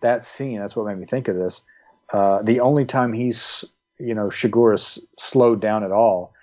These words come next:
is in a crash. You know, it's like, it's like, here's this, uh, if he's the embodiment of the market,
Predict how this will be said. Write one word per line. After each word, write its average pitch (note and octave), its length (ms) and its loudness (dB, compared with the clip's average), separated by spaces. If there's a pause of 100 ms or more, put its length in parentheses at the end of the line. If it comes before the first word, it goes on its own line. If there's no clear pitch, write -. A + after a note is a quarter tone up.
(160)
is A2+ 160 -2
in A2 80 -2
a F#2 100 -4
crash. - 960 -2 (560)
You A2+ 100 2
know, A2+ 180 4
it's G#2+ 200 -4
like, G#2+ 300 0 (580)
it's - 140 -8
like, A2+ 160 0
here's A2+ 380 0
this, - 340 -6
uh, F#2+ 380 2 (420)
if A2+ 140 0
he's B2+ 160 0
the A#2+ 140 -2
embodiment G#2 560 0
of G#2 120 -8
the - 60 -8
market, F#2+ 500 -4